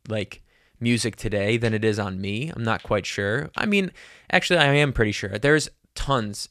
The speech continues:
and tons. There's an unlimited amount of amazing music coming out every day. And now there's also an, an unlimited amount of horrific, terrible music that should never have been released coming out every day. But there's no lack of good shit out there. And for some reason,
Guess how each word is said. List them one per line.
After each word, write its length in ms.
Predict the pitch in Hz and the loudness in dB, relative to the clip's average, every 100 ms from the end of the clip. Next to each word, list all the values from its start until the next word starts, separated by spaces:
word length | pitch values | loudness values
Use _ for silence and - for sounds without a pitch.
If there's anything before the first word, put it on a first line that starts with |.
| - | -6
and 180 | 107 | -6
tons. 340 | - - 127 117 | -4 -2 -2 2
There's 180 | 135 131 | 0 0
an 140 | 147 | 0
unlimited 540 | 131 139 135 127 120 110 | 0 0 0 0 0 0
amount 320 | 110 110 107 | 0 0 -2
of 80 | 107 | -4
amazing 420 | 107 92 101 101 | -2 -2 -4 -8
music 320 | 87 - 85 | -10 -10 -10
coming 260 | - 90 92 | -8 -8 -6
out 140 | 87 | -8
every 200 | 76 67 | -10 -12
day. 260 | - 62 110 _ _ _ _ - | -12 -12 -14 _ _ _ _ -10
And 120 | 107 110 | -4 0
now 140 | 107 | 2
there's 180 | 107 104 | 0 0
also 280 | 104 107 113 | 0 0 -2
an, 80 | 110 | -4
an 140 | 82 | -2
unlimited 480 | 107 107 104 104 98 | -2 -2 -4 -4 -4
amount 260 | 101 101 | -6 -8
of 80 | 90 | -10
horrific, 680 | - 110 113 131 110 - - | -10 -2 0 0 -2 -6 -8
terrible 480 | - 117 127 113 113 | 2 4 4 4 0
music 380 | 110 104 104 101 | 0 -2 -2 -4
that 160 | 110 - | -6 -6
should 160 | 104 | -4
never 300 | 110 113 110 | 0 0 0
have 100 | 107 | -2
been 140 | 110 101 | -2 -2
released 340 | 101 160 - | 0 0 0
coming 200 | 98 95 | -4 -2
out 120 | 98 | -2
every 180 | 95 101 | -4 -4
day. 220 | - 117 - - _ _ _ - _ | -6 -6 -10 -20 _ _ _ -20 _
But 120 | - 127 | 0 2
there's 180 | 127 | 2
no 140 | 143 147 | 4 4
lack 440 | 123 113 110 - - | 6 4 4 -4 -6
of 160 | 104 | -2
good 180 | 107 104 | -2 -2
shit 260 | - 95 85 | -2 -4 -4
out 180 | - | -8
there. 200 | - - - _ _ _ _ _ | -10 -12 -16 _ _ _ _ _
And 160 | 120 117 | 0 2
for 100 | 131 | 2
some 200 | 143 165 | 2 2
reason, 360 | 147 131 135 | 2 2 0